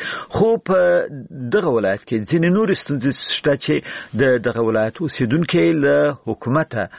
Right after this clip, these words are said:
غوښتنه کوي چې حل یې کړي. د دې ولایت یو شمېر اوسیدونکو پرون په یوه غونډه کې له مرکزي حکومته وغوښتل چې هغه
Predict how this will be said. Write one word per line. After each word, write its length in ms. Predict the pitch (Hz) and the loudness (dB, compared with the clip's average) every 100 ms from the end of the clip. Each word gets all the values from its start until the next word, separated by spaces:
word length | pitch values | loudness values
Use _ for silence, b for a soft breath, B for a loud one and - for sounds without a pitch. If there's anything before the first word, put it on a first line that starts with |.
| B B B | B B B
غوښتنه 680 | 110 104 - 113 - 156 165 | -2 -2 -2 -4 0 0 0
کوي 180 | - 147 139 | 0 0 0
چې 180 | - 139 131 - | 0 0 0 -2
حل 140 | 139 | 0
یې 120 | 101 - | 0 0
کړي. 120 | 110 95 B B B | -2 -4 B B B
د 20 | 131 | 0
دې 60 | 147 | 2
ولایت 300 | 143 143 139 | 2 0 0
یو 120 | 143 127 | -2 -2
شمېر 200 | 127 127 | -2 -2
اوسیدونکو 600 | 131 - 117 170 175 175 170 143 | 0 -2 -2 -2 0 0 0 0
پرون 240 | 131 139 123 | -2 -2 -2
په 80 | 123 | 0
یوه 140 | 113 107 | 2 0
غونډه 200 | 160 180 | -2 -2
کې 80 | - 175 | 0 0
له 60 | 127 | 0
مرکزي 320 | 113 113 117 | -2 -4 -2
حکومته 460 | 104 101 107 107 117 | -2 -2 -4 -2 0
وغوښتل 420 | 143 160 180 175 - | 2 0 -2 -2 0
چې 80 | 202 - B B B B 131 | 0 -2 B B B B -2
هغه 280 | 120 131 | 0 0